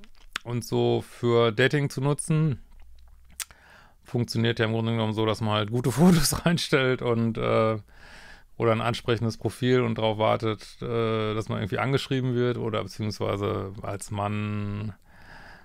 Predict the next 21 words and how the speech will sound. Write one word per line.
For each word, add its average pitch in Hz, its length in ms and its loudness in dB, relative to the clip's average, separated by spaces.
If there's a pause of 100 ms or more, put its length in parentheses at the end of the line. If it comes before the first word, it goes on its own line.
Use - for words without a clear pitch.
(320)
nicht, 113 160 -2
dass 107 120 2
Frauen 113 200 4
das 113 160 0
nicht 117 100 -4
auch 113 140 0
dürfen, 117 400 0
aber 107 360 2
jetzt 110 180 -6
von 110 120 2
der 107 80 0
Polarität 107 680 -2
her, 110 340 0
hm, 107 160 -10 (260)
wahrscheinlich 107 460 -8
auch 113 120 -6
besser, 113 320 -2
wenn 104 120 -4
der 107 80 -2
Mann 135 180 -2
anschreibt. 123 640 0